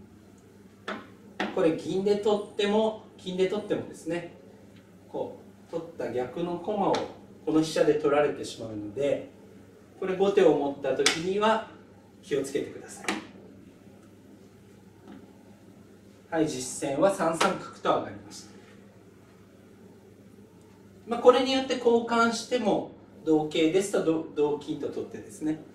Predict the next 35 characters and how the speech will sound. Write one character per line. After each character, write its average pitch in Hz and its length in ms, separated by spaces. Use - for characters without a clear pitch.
え 110 420
ー、 - 20
先 123 180
手 123 120
の 117 100
攻 143 200
め 185 100
は 156 100
無 131 120
理 113 80
と 107 100
な 98 120
り - 80
ま - 100
す。 - 280
で、 147 100
で、 139 100
三 151 360
六 143 260
飛 - 60
車。 - 300
ま 202 100
あ、 - 20
こ - 160
こ 202 120
ら 208 100
辺 214 160
は 208 140
定 170 120
石 170 100
通 - 200
り 151 280
で - 80
す - 120
ね。 139 340